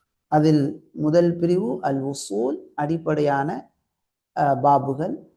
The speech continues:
அதில் இருபத்தி நான்கு பாபுகளை பார்த்தோம். இரண்டாவது பிரிவு அல் ஃபுரூ, கிளையாக உள்ள பாபுகள்.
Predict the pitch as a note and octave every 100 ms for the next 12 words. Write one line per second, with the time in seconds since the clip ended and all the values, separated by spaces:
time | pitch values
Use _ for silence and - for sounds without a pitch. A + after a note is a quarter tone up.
0 | _ - D3 D3 C#3 D#3 F3 E3+ D#3+ D3+
1 | D3 C#3+ C#3+ C#3+ C#3+ C#3 C3+ - B2+ C3
2 | - - C4 _ _ _ _ _ _ _
3 | _ E3+ G#3+ G#3+ A3+ G#3 F#3+ G#3 G#3+ A3
4 | A#3+ D4 - _ _ _ _ D3+ D3+ D3
5 | - E3 E3 G#3 A3 - - _ _ _
6 | _ - G3 G#3+ G#3+ G#3 F3 F#3 E3 -
7 | D#3+ D#3 E3+ A3 - _ _ _ _ D3+
8 | D3+ D3 C#3+ C#3 F#3+